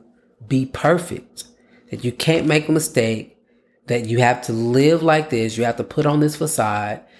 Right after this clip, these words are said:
and then when you put on the facade, if you make a mistake, then now it's all this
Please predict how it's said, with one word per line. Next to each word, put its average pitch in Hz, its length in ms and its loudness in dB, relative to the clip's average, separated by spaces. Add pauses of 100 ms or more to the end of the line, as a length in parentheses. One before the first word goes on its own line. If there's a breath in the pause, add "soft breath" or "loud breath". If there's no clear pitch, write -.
(160 loud breath)
and 113 140 -4
then 120 180 2
when 113 120 -2
you 110 80 -6
put 165 240 0
on 160 140 2
the 160 80 0
facade, 110 680 0 (1200)
if 123 160 -2
you 127 480 -2
make 139 380 0
a 135 40 -2
mistake, 135 760 0 (400 soft breath)
then 123 500 0
now 131 380 4
it's 120 260 -2
all 127 360 2
this 113 640 -4